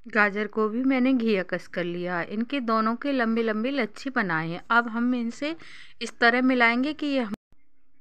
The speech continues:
मिला लेंगे। अब इसी तरह मैंने मिलाकर तैयार कर लिए। अब मैंने आधा कप आटा ले लिया है, ये गेहूं का आटा है, और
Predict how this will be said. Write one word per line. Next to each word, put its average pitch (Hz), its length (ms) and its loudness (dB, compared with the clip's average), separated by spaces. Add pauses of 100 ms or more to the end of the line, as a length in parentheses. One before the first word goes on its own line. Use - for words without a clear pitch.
मिला 214 360 2
लेंगे। 180 440 -8 (680)
अब 202 140 -6
इसी 202 260 -6
तरह 208 300 -6
मैंने 214 260 -2
मिलाकर 190 500 -4
तैयार 180 340 -4
कर 170 260 -10
लिए। 180 280 -10
अब 233 140 0
मैंने 233 360 0
आधा 214 380 0
कप 247 240 -2 (200)
आटा 180 320 -4
ले 220 180 0
लिया 233 320 0
है, 247 280 -2
ये 233 160 -4
गेहूं 196 320 -6
का 240 180 -2
आटा 196 360 0
है, 254 280 -4 (580)
और 240 260 2